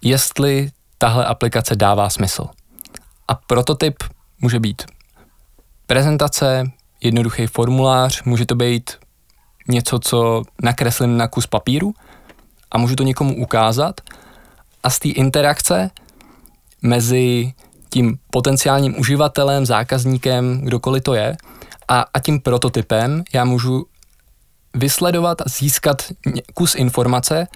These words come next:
který mě přiblíží blíž ke správnému fungujícímu řešení. To, co myslíme rozhovorama,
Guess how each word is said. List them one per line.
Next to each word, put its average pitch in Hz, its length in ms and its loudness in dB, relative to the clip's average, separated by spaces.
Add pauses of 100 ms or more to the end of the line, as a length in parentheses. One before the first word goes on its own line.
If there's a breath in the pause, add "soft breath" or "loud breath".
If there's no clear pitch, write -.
(460 loud breath)
který 139 180 2
mě 147 140 2
přiblíží 135 480 0
blíž 120 360 0
ke 120 200 0
správnému 117 800 0
fungujícímu 113 600 0
řešení. 110 440 -4 (1600 loud breath)
To, - 80 -2
co 175 120 4
myslíme 170 540 2
rozhovorama, 165 800 0